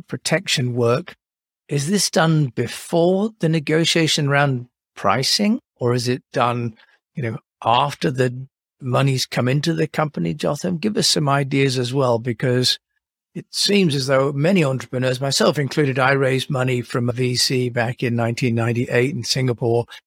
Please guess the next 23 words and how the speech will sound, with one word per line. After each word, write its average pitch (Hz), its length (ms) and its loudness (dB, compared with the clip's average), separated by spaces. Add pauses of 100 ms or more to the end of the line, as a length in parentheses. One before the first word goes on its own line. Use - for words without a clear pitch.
(320)
You 151 60 -4
know, 139 100 2
I 135 160 4
was 143 160 0
so, 214 240 4 (400)
frankly, 156 340 -2
so 127 220 -2
desperate 143 440 -2
for - 100 -16
the 131 120 -10
cash - 640 -4 (540)
that 135 340 2 (500)
some - 220 2
of 190 80 2
these 127 240 -8
terms, 120 540 -2 (140)
I'm 120 120 -4
sure 123 580 2
I 131 140 2
was 131 180 2
guilty 123 360 -2
of 113 100 -2
not 120 260 0